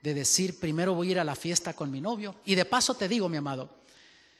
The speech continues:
gracias a Dios que a mí no me toca decidir quién se salva y quién se pierde. Eso le corresponde a Dios. ¿Notas? Pero una cosa te digo, estaría,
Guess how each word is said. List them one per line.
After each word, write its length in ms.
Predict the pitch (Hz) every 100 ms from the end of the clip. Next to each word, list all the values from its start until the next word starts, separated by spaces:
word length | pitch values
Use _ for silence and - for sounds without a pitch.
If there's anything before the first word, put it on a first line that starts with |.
| _ _ _ _
gracias 460 | - 196 208 208 185
a 60 | 160
Dios 200 | 202 -
que 100 | 165
a 20 |
mí 120 | 175
no 140 | 185
me 100 | 175
toca 320 | 156 196 196 175
decidir 460 | 147 156 160 180
quién 240 | - 175 170
se 140 | 156
salva 400 | - 170 160 143
y 40 |
quién 200 | 135 151
se 140 | 143 143
pierde. 360 | - 185 143
Eso 220 | 185 - 240
le 120 | 202
corresponde 600 | 170 151 - 175 180 151
a 40 |
Dios. 300 | 185 269 - - - _ _ _ -
¿Notas? 400 | - 220 147 - - - _ _ _ _ _ _ _ - _ _ _ _ _ _ _ _ -
Pero 180 | 165
una 200 | 160 190
cosa 300 | 180 185 190
te 100 | 165
digo, 300 | 165 175 107 101 - _ _ _ - -
estaría, 720 | 175 - 170 151 190 185 160